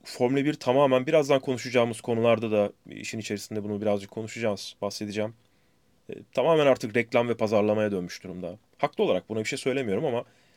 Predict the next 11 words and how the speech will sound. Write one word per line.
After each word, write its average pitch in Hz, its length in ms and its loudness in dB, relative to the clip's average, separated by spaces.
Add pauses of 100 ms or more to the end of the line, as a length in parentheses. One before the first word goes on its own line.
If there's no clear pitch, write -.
(200)
yani - 120 -14
bizim 143 160 -6
yıllardır 131 380 4
izlediğimiz, 107 460 -4
çok - 180 -6
keyif 120 200 -2
aldığımız 110 580 0 (600)
mücadele 113 460 4
ve 117 80 2
şampiyona 113 480 0
konusu, 113 500 -4